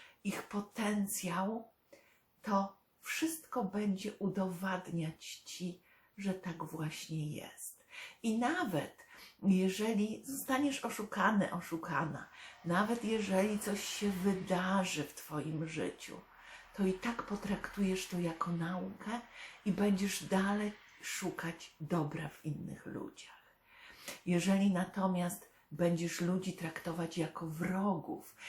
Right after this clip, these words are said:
jako tych, którzy za chwilę przyczynią się do ataku na ciebie, to tak zapewne będzie. Dlaczego?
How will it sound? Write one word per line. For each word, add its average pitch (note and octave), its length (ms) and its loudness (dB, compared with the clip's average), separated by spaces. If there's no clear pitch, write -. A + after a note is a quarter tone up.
jako E3 260 2
tych, F#3 380 0
którzy F3 480 0
za F3+ 200 0
chwilę F3+ 600 0
przyczynią F#3 840 2
się F3+ 280 2
do - 180 2
ataku - 520 -2
na F#3 220 -2
ciebie, G3+ 540 -8
to - 80 -4
tak - 260 -6
zapewne C4+ 580 -2
będzie. - 520 -6
Dlaczego? F#3 840 0